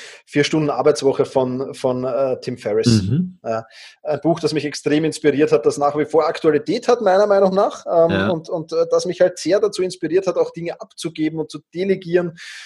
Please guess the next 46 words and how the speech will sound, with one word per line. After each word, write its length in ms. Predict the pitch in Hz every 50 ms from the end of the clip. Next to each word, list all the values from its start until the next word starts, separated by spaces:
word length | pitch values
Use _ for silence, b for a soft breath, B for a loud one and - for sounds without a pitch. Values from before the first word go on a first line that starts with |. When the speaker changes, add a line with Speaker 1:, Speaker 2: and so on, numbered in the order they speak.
| B B
Speaker 1:
und, 240 | B 170 156 151 -
äh, 40 | -
<laughs> 440 | - 165 156 165 165 160 - 202 180
ja, 140 | 175 156 156
mal, 240 | 160 156 160 156
mal 200 | 160 156 147 151 -
anderen, 560 | - 160 180 185 180 180 175 170 165 160 165 B B B B B B B
äh, 60 | B
auch 880 | - 160 165 165 170 175 175 170 170 175 175 160 165 165 - 143 170 - - -
Arbeiten 400 | 151 156 185 170 160 165 170 160
zu 120 | - 160
geben 360 | 160 - 156 160 170 170 170
und, 320 | 160 - 170 175 139 - -
und 180 | 175 151 -
das 140 | 156 151 151
trotzdem 320 | 151 160 160 160 - 160
genießen 400 | 151 156 147 151 180 - - 147
zu 100 | - 135
können. 300 | - - 135 139 147 151
Also 160 | 151 156 151 151
das, 280 | 156 156 151 - -
äh, 40 | 170 165 160 160 160 160 156 151
wirklich 300 | 156 147 - 156 151 156
ein 100 | 151 135
Buch, 220 | - 156 160 -
das 180 | - 151 147 -
ich 160 | 135 - -
absolut 380 | - - - - 143 143 143 151
empfehlen 360 | 143 135 - - 135 139 143
kann, 120 | - 143 143 143 143 147 143
nach 240 | 139 135 135 - -
wie 60 | 143
vor, 400 | - - - 160 185 240 240 _ _ -
glaub 200 | 165 160 - 196
ich. 240 | 208 - - - B B B B
Speaker 2:
Ja. 200 | B 92 90 90 B B B B - -
Speaker 1:
Ähm, 400 | 151 156 160 165 175 175 170 170 180
wenn 160 | 180 196 202
du 80 | 214 220
jetzt 140 | 202 202
mich 160 | 202 208 202 -
jetzt 160 | 202 202 -
fragst, 360 | - 160 160 190 196 - -
in 100 | 202 170
letzter 340 | 147 165 202 202 - 233 226
Zeit, 420 | - - 175 185 202 202 - -